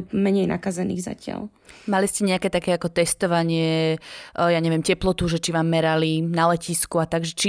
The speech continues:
Speaker 2: či si videla, že tam vôbec nejaké opatrenia robia?
Speaker 1: No práve, že nikto nám nič nemeral, ale musím povedať, že skôr boli opatrenia na tej Srí Lanke ako v Prahe, paradoxne.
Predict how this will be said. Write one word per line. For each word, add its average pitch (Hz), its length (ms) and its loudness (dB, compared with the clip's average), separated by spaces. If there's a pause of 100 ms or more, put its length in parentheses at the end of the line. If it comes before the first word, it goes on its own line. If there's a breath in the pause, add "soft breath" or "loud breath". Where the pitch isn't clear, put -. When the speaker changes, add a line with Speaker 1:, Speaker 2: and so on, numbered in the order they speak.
Speaker 2:
či - 160 -2
si 202 160 2
videla, 190 320 2
že 175 120 -2
tam 180 160 -2
vôbec 185 200 2
nejaké 180 240 0
opatrenia 180 520 2
robia? 170 320 2 (400 loud breath)
Speaker 1:
No 214 80 2
práve, 226 280 2
že 254 120 2
nikto 302 280 4
nám 359 160 6
nič 285 200 4
nemeral, 196 500 4
ale 208 260 2
musím 247 280 2
povedať, 254 400 2
že 233 60 6
skôr 247 340 0
boli 302 240 2
opatrenia 254 480 2
na 247 120 2
tej 208 180 2
Srí 196 280 -2
Lanke 185 640 0 (360 loud breath)
ako 226 280 0
v 233 80 -4
Prahe, 202 320 2 (220)
paradoxne. 156 720 0